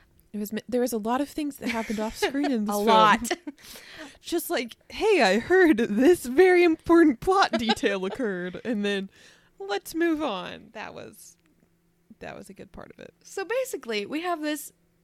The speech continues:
Speaker 2: happy ending, quote unquote, for both of our lovely couples. And then, randomly,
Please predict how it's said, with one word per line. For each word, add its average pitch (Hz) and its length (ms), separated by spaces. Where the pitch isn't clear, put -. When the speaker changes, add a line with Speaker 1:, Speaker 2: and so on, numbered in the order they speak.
Speaker 2:
happy 320 460
ending, 202 540
quote 190 260
unquote, 180 500
for 339 100
both 311 280
of 262 120
our 208 140
lovely 190 300
couples. - 520
And 311 180
then, 277 400
randomly, 214 760